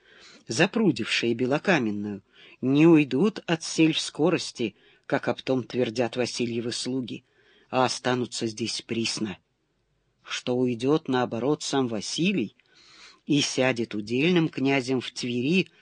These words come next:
за место Бориса Александровича, а на Москву придет и уже в скорости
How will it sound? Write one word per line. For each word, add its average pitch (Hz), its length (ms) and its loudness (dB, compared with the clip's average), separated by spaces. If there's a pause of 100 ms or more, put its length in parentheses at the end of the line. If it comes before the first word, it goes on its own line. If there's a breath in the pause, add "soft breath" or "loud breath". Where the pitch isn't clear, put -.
(400 soft breath)
за 127 200 0
место 131 380 0
Бориса 110 440 -2
Александровича, 110 960 -2 (800 soft breath)
а 127 160 2
на 120 140 2
Москву 131 720 0
придет 120 720 -2
и 117 160 -8
уже 123 300 0
в - 80 -2
скорости 165 840 2